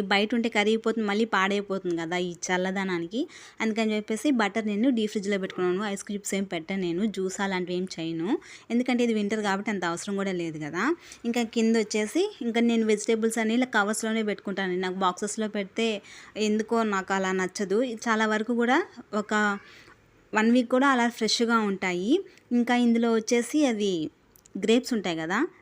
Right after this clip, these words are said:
ఇవి, ఇవి అయితే ఒక కవర్లో పెడితే మళ్ళీ ఆ వాటర్ దింపేసి పాడైపోతాయని చెప్పేసి ఇలా, ఇలా చిన్న బాస్కెట్లో వేసేసి స్టోర్ చేసుకున్నాను. ఈ కింద బ్లూ బాక్సెస్ ఉన్నాయి కదా, నేను వీటిని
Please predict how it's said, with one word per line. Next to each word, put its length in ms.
ఇవి, 180
ఇవి 180
అయితే 160
ఒక 160
కవర్లో 360
పెడితే 200
మళ్ళీ 200
ఆ 80
వాటర్ 380
దింపేసి 460
పాడైపోతాయని 680
చెప్పేసి 300
ఇలా, 140
ఇలా 160
చిన్న 160
బాస్కెట్లో 480
వేసేసి 380
స్టోర్ 300
చేసుకున్నాను. 600
ఈ 20
కింద 180
బ్లూ 120
బాక్సెస్ 400
ఉన్నాయి 260
కదా, 240
నేను 200
వీటిని 200